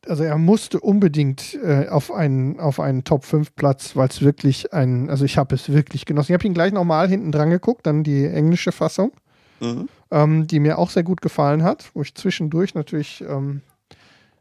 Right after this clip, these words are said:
Speaker 2: Und er
Speaker 1: ähm,
Speaker 2: hat halt auch, er hat halt auch Witz, was, was,
Speaker 1: Ja,
Speaker 2: was,
Speaker 1: es ist halt
Speaker 2: er, er ist halt super witzig.
Speaker 1: Genau.
Speaker 2: Hat er gerade meine Katze aus dem Fenster geworfen?
Speaker 1: Ja, das war, also die, die sicherlich,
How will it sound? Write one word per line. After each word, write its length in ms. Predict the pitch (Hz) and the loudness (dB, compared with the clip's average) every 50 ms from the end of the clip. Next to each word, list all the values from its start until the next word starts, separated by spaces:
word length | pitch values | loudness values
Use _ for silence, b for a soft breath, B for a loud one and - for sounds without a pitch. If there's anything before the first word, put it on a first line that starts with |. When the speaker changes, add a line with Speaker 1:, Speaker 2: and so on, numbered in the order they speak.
| b _ | b _
Speaker 2:
Und 100 | - - | -10 -6
er 320 | 156 147 143 135 135 135 135 | -4 -2 0 0 2 2 2
Speaker 1:
ähm, 80 | 139 | 2
Speaker 2:
hat 80 | 151 170 | 0 0
halt 160 | 175 170 147 | 0 0 0
auch, 260 | - 139 156 156 - - | 2 2 2 2 2 0
er 120 | - 123 139 | 0 0 0
hat 80 | 151 175 | 0 0
halt 120 | 185 156 | 0 2
auch 180 | 135 139 123 113 113 | 2 0 0 0 0
Witz, 500 | 156 240 - - - - - - - - | -2 -2 -2 -4 -8 -10 -10 -12 -12 -6
was, 280 | - 131 147 147 - - | -2 -2 -2 -2 -4 -2
was, 80 | - 185 | 2 4
Speaker 1:
Ja, 220 | 202 247 262 240 | 6 6 6 4
Speaker 2:
was, 80 | 214 - | 2 0
Speaker 1:
es 120 | - - | -2 -4
ist 120 | 190 - - | -2 -2 -2
halt 140 | 165 156 - - - | -2 -2 -4 -8 -6
Speaker 2:
er, 300 | - - 120 135 - - | 0 2 2 2 4 2
er 60 | 147 | 2
ist 100 | 151 - | 2 2
halt 160 | 175 165 165 | 2 0 0
super 300 | - 170 170 175 160 170 | -2 -4 -2 -2 -2 -2
witzig. 400 | 214 254 - - - 156 - - _ _ _ | -4 -6 -6 -8 -10 -10 -10 -12 _ _ _
Speaker 1:
Genau. 300 | - 143 127 117 104 104 | -6 -6 -6 -6 -4 0
Speaker 2:
Hat 80 | - 127 | 2 2
er 60 | 139 | 4
gerade 240 | 123 - 127 110 110 | 4 2 2 2 4
meine 160 | 117 107 101 | 2 2 2
Katze 340 | - - - 123 - - 117 | 0 -2 -4 -4 -4 -4 -4
aus 120 | 117 - | -4 -6
dem 80 | - - | -6 -4
Fenster 280 | - 104 107 - - 107 | -4 -4 -2 0 -2 -2
geworfen? 300 | 117 139 175 185 185 - - | 0 -2 -4 -4 -6 -8 -4
Speaker 1:
Ja, 180 | 208 214 285 311 | 0 0 2 2
das 220 | 269 285 240 - | 2 0 -2 -2
war, 60 | 294 - 208 B B B B B B | -4 -6 -8 B B B B B B
also 240 | - 170 175 196 190 B B B B B B | -2 0 2 2 0 B B B B B B
die, 200 | - 170 180 180 180 - - - | 0 2 2 2 0 -2 -2 0
die 120 | 196 196 185 | 2 2 4
sicherlich, 540 | 180 233 - - 214 190 185 180 - - | 2 2 2 2 4 4 4 2 0 -4